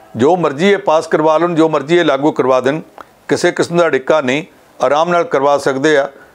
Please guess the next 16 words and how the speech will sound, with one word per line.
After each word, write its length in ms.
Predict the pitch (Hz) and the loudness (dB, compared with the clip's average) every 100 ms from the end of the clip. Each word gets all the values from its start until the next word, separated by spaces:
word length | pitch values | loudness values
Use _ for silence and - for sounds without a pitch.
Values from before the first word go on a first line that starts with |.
| - | -4
ਉਸ 220 | 151 160 | 0 0
ਪਾਸੇ 300 | - 170 160 | 0 -2 0
ਨੂੰ 140 | 170 165 | 0 2
ਅਜੇ 140 | 156 | 2
ਉਹਨੇ 200 | 170 165 | 0 0
ਸਿਰਫ 240 | 165 160 160 | -2 -2 -2
ਬਿਆਨ 400 | 120 120 156 156 | 0 0 0 0
ਦਿੱਤਾ। 420 | 110 131 120 - - - - - 139 | -2 0 -2 -4 -18 -20 -20 -8 -4
ਅਗਲਿਆਂ 260 | 151 175 | 0 0
ਦਿਨਾਂ 180 | 165 170 | 0 0
ਜਦੋਂ 360 | 156 151 165 135 | 0 0 2 0
ਅਮਲ 160 | 143 | 0
ਵਾਲੇ 180 | 160 170 | 0 0
ਪਾਸੇ 280 | 160 156 160 | 0 -2 0
ਨੂੰ 120 | 156 | -2
ਤੁਰਨਗੇ, 520 | 127 156 180 139 131 | -2 -2 0 -2 -4